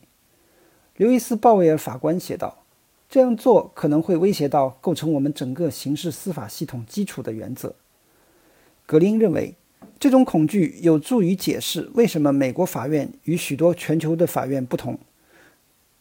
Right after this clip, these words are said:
大多拒绝承认积极权利，如食物权、住所权或医疗权。他认为，这也可以解释为什么法院通常不愿意处理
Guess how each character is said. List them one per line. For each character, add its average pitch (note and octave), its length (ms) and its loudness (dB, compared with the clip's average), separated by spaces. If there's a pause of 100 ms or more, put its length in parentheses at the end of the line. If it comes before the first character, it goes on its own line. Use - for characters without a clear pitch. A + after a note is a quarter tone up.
大 A3+ 160 4
多 G3 180 4
拒 G3 240 -2
绝 D3+ 200 2
承 C#3+ 200 -4
认 F3 240 0
积 - 200 -4
极 E3+ 100 -4
权 C#3 240 -6
利， C3+ 180 -6 (400)
如 C#3+ 240 -2
食 - 220 -4
物 F3 140 0
权、 C3+ 340 -4 (180)
住 A3 140 0
所 - 180 -4
权 - 380 -6
或 C#3+ 300 -2 (240)
医 G#3+ 160 0
疗 C#3 160 6
权。 - 260 -10 (760)
他 - 140 0
认 A3+ 160 6
为， C3+ 240 0 (340)
这 C#4 120 4
也 G#3 100 8
可 G#3 140 2
以 A3+ 60 2
解 C#3+ 220 -2
释 - 300 -6
为 G#3+ 100 4
什 F3+ 120 -2
么 F#3+ 80 0
法 C3+ 240 -2
院 D#3 260 0
通 A3+ 180 -2
常 D#3 220 0
不 D#3+ 140 -4
愿 G#3 180 2
意 D#3+ 80 2
处 F3 300 -4
理 C3 240 -6